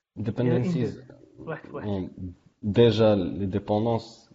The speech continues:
Speaker 1: شنو كيقول لك تو فاكتور اب هو انها لابليكاسيون تاعك ما خصهاش ديبوند على شي، شي، شي ديبوندونس اللي في الران تايم،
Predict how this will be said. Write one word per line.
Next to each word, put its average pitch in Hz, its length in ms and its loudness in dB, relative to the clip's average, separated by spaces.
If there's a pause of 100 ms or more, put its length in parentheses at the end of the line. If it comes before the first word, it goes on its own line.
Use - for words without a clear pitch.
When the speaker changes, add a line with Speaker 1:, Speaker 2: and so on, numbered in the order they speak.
(100)
Speaker 1:
شنو 104 200 -8
كيقول 101 240 -4
لك - 100 -12
تو 98 120 -12
فاكتور 98 440 -8
اب - 140 -10
هو 95 220 -6
انها 92 760 -8 (760)
لابليكاسيون 113 540 -4
تاعك - 220 -8
ما 113 60 -4
خصهاش - 360 -8
ديبوند 95 400 -6
على 95 180 -6
شي، 95 500 -8
شي، - 340 -14
شي - 160 -10
ديبوندونس 95 840 -6
اللي 92 320 -8
في - 140 -10
الران 98 200 -4
تايم، 110 400 -6